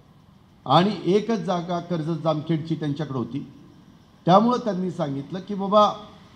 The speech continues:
आम्ही मतदारसंघ सोडणार नाही. सुजय विखेंनी पहिल्यांदा पक्षाला द्या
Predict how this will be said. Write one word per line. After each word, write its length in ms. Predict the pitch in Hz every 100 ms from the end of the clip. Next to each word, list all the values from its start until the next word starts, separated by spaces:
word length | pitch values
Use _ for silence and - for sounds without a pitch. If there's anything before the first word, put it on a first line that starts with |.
| - - - - -
आम्ही 280 | 123 156 233
मतदारसंघ 720 | 208 175 170 156 156 156 143
सोडणार 400 | 143 131 113 113
नाही. 160 | 104 - - - _ - - _ - _ -
सुजय 280 | 139 143 202
विखेंनी 360 | 180 - 170 190
पहिल्यांदा 680 | 170 147 160 165 160 185 202 - - - - - _ _ _ -
पक्षाला 420 | 143 - 175 180
द्या 300 | 156 180